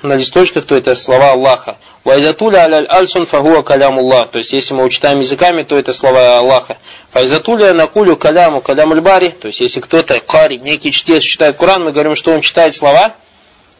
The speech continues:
Аллаха Субхану ва Тааля. «Ва сауту саутул кари», а голос, голос чтеца.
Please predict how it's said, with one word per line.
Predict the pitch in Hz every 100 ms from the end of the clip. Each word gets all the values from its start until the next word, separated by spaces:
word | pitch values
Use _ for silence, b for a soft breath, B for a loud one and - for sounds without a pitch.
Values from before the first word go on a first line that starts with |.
| _
Аллаха | - 131 196 226 180
Субхану | - 151 165 156
ва | 135
Тааля. | 120
«Ва | 120
сауту | 131 - 294 -
саутул | - 185 160 147
кари», | 123 143 123
а | 104 139
голос, | 147 254 247 151
голос | 165 190 170 - -
чтеца. | - - 127 - 139 110